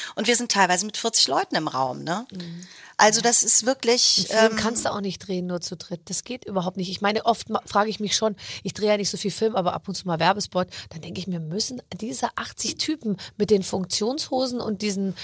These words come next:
Speaker 2: Klebebändern irgendwie am Gürtel, müssen die wirklich
Speaker 1: Ja.
Speaker 2: alle hier im Raum stehen?
Speaker 1: Ja.
Speaker 2: Aber da die
Speaker 1: Plus
Speaker 2: eigentlich
Speaker 1: deren
Speaker 2: meistens
Speaker 1: Assistenten, die draußen warten.
Speaker 2: Ganz genau.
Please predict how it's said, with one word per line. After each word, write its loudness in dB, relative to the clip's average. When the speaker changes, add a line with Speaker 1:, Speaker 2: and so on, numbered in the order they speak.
Speaker 2:
Klebebändern 2
irgendwie -2
am 0
Gürtel, -2
müssen -4
die -8
wirklich 2
Speaker 1:
Ja. -4
Speaker 2:
alle -2
hier -2
im -2
Raum 0
stehen? -4
Speaker 1:
Ja. 8
Speaker 2:
Aber 2
da 2
die 4
Speaker 1:
Plus 8
Speaker 2:
eigentlich 8
Speaker 1:
deren 8
Speaker 2:
meistens 10
Speaker 1:
Assistenten, 6
die 2
draußen 6
warten. 0
Speaker 2:
Ganz -2
genau. -2